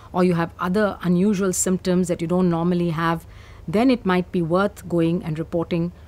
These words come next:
to the same place where you got your vaccine, or if you've got a mobile app, you could do it through that, because it's important that we track people who've been receiving these vaccines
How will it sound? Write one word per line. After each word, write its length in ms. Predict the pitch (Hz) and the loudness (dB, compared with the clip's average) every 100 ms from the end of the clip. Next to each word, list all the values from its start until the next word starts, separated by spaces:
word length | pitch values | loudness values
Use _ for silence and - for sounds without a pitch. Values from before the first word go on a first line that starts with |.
| - | -10
to 80 | 185 | -6
the 100 | 170 | -2
same 320 | - 190 185 | 0 2 2
place 340 | 180 165 175 170 | 2 0 0 -2
where 100 | 165 | -2
you 120 | 151 | -4
got 240 | 170 160 | -4 -4
your 120 | 180 | -4
vaccine, 500 | 147 143 - 240 233 | -4 -6 -6 -2 2
or 120 | 214 170 | 2 0
if 140 | - | -2
you've 220 | 170 - | -6 -4
got 220 | 185 175 | -2 0
a 40 | 170 | 0
mobile 400 | 160 151 156 - | -2 -2 -4 -6
app, 360 | 196 208 208 - - - - | -2 -2 -2 -10 -20 -20 -8
you 100 | 180 | -6
could 220 | 180 160 | -2 -2
do 140 | 147 196 | 2 2
it 140 | 185 | 0
through 200 | - 175 | -4 -4
that, 320 | 165 185 185 | -2 -2 -4
because 440 | 190 - 185 - - | -8 -2 -2 -2 -6
it's 180 | 190 - | -6 -2
important 720 | 202 - 202 214 240 240 - - - - - | -2 0 -2 0 0 -2 -6 -18 -20 -20 -12
that 280 | 160 180 170 | -2 -2 0
we 180 | 170 185 | -2 -2
track 600 | - 196 185 - - - - - - | -2 -2 0 -2 -12 -16 -18 -20 -8
people 280 | 185 165 180 | -6 -2 -2
who've 160 | 165 165 | -2 0
been 160 | 175 | 0
receiving 480 | 160 - 175 175 170 | 0 -2 0 0 0
these 180 | 165 147 | -2 -4
vaccines 680 | 156 156 - 233 226 196 | -8 -4 0 2 4 2